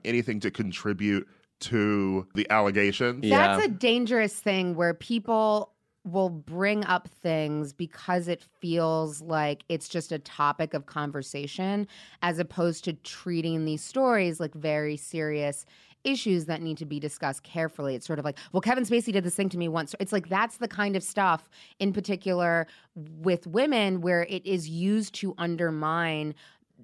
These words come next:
Speaker 3: all of the other allegations against these people. Like,
Speaker 1: Mm.
Speaker 3: if you don't have something coherent and relevant to say, we do not need you out here talking so that you can get a headline.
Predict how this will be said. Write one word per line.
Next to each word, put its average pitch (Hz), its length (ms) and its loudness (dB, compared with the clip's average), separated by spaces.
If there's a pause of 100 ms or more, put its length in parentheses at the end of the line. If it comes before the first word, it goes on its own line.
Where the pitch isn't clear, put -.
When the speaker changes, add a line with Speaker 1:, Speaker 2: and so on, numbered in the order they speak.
(420)
Speaker 3:
all 190 220 6
of 185 80 0
the 175 120 4
other 165 200 2
allegations 147 560 0
against 135 260 -6
these 131 160 -10
people. 127 560 -12
Like, 156 200 2
Speaker 1:
Mm. 226 40 6
Speaker 3:
if 196 80 2
you 233 160 4
don't 330 240 4
have 214 460 2
something 175 720 -2 (100)
coherent 208 800 -2 (440)
and 147 180 -6
relevant 185 480 0
to 170 80 -6
say, 139 540 -2 (240)
we 170 240 0
do 240 160 0
not 240 200 2
need 214 260 0
you 170 420 2 (200)
out 175 220 2
here 165 600 0
talking 156 560 -2
so 160 120 -6
that 147 120 -4
you 143 120 -6
can 147 120 -6
get 139 100 -2
a 139 60 -2
headline. - 500 -12